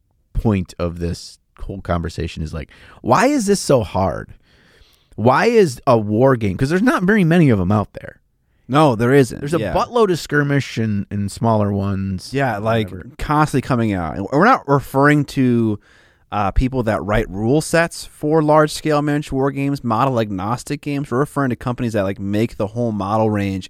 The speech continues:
Speaker 2: and the rule set and everything.
Speaker 1: Yeah, it's, it's an all-in-one
Speaker 2: Yeah.
Speaker 1: package, right?
Speaker 2: Mm-hmm. Yeah.
Speaker 1: Because I think that says a lot about if you really want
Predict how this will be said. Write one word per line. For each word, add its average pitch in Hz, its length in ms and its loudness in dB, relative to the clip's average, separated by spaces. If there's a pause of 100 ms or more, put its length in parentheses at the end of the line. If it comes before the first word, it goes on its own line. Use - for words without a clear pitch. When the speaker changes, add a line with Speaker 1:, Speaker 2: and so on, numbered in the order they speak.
Speaker 2:
and 101 260 -4
the 98 80 -6
rule 95 260 -6
set 90 240 -8
and 92 120 -12
everything. 71 460 -14 (160)
Speaker 1:
Yeah, 90 160 -8
it's, - 240 -10
it's 95 160 -4
an - 80 -2
all-in-one 92 720 -2
Speaker 2:
Yeah. - 140 -8
Speaker 1:
package, - 340 -18
right? 95 220 -2
Speaker 2:
Mm-hmm. 143 340 -8
Yeah. 110 100 -6
Speaker 1:
Because 156 140 -4
I 165 80 0
think 208 200 -2
that 156 200 2
says 139 240 2
a 113 60 -2
lot 113 340 6
about 95 680 2 (460)
if 113 160 2
you 139 160 4
really 135 400 4
want 117 320 2